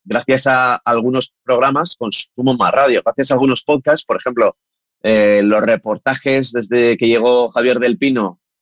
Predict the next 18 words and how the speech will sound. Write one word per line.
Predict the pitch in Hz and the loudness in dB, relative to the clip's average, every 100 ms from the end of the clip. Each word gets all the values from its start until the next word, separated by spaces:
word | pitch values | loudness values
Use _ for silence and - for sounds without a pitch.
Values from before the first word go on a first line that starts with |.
| _ - | _ -4
a, | 98 95 95 92 87 87 85 80 _ _ | 0 2 2 0 -2 -6 -12 -20 _ _
en | 92 101 | -2 2
el | 101 | 2
A | 92 | 2
Vivir, | 98 120 147 156 | 2 2 0 -2
que | 110 | -6
son | 120 | -2
dos | 120 117 | 0 0
días, | 143 147 - | 2 0 0
o | 85 | 0
el | 85 | 2
A | 82 | 0
Vivir, | 85 117 | 0 -2
como | 110 104 98 | 0 0 2
lo | 104 | 2
llaman | 110 113 113 | 0 -2 0
ellos | 113 107 | 0 2
ya, | 139 | 0